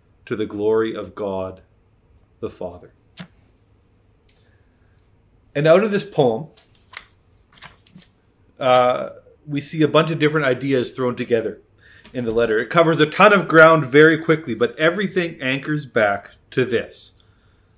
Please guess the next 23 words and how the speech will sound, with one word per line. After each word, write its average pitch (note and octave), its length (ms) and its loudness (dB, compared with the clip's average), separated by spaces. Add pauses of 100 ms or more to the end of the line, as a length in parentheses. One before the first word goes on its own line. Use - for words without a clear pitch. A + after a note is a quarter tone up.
(220)
having G#2+ 340 -2
the G#2+ 80 -10
mindset A2 680 -8 (920)
of A2 180 -10
Jesus. G2 680 -14 (1080)
And C3+ 200 -4
that F3 240 4
letter D3+ 640 0 (300)
has C3 640 -4
been C#3 400 0
on B2 380 -4
my C3+ 220 -2
heart D3+ 340 -4
and B2 100 -8
my B2 140 -2
mind A#2 540 -6 (300)
in B2 140 -8
the A#2+ 100 -4
months C#3 360 -4
since - 500 -6
the B2+ 80 -10
series. A2+ 800 -12 (760)
Um, A2+ 580 -6